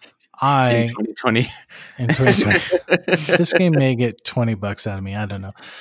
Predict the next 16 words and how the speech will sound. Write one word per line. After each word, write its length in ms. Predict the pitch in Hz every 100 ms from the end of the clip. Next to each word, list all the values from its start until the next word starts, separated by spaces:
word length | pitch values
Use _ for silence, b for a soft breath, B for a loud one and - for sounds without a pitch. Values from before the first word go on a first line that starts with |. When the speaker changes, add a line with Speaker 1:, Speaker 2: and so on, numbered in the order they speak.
| B _
Speaker 1:
But, 180 | 120 113
um, 280 | 110 104 101
Speaker 2:
Yeah. 800 | 64 58 53 - - - - 120
Speaker 1:
but 140 | 131 120
as 120 | 113
somebody 300 | - 156 139
who's 200 | 123 -
committed 460 | - 127 120 117
to 80 | 104
never 280 | 117 117 117
paying 340 | - 131 117
money 240 | 104 101 101
for 160 | -
a 60 | 101
video 240 | 107 101
game, 260 | 98 101 101